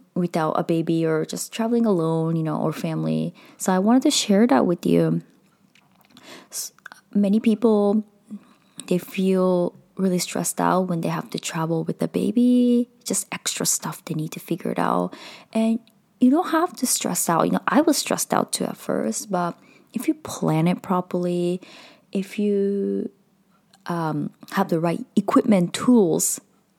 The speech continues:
you know, stuff that can help you with the baby and yourself, it can make it fun. So I wanna share that with you today. And this is from someone who has done day trips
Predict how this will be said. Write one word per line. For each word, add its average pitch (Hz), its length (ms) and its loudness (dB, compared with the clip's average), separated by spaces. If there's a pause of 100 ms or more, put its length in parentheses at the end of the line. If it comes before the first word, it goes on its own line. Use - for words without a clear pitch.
you 175 100 -2
know, 160 120 -2
stuff - 640 -2
that 170 340 0 (840)
can 180 240 -6
help 359 640 0
you 196 240 4
with 180 300 -2
the 185 80 -6
baby 226 680 -2 (540)
and 330 320 -2
yourself, 185 640 0 (480)
it 277 140 -4 (400)
can 330 140 2
make 330 180 2
it 330 100 2
fun. 247 480 2 (520)
So - 160 -2
I 185 40 2
wanna 214 240 0
share 170 260 -2
that - 200 -2
with 170 160 -6
you - 80 0
today. - 500 -2 (800)
And 180 240 0
this - 200 2
is 247 100 -2
from 180 180 -2
someone 175 520 -2
who 170 160 -6
has 160 200 -4
done 160 440 -4 (420)
day 175 240 2
trips - 680 -2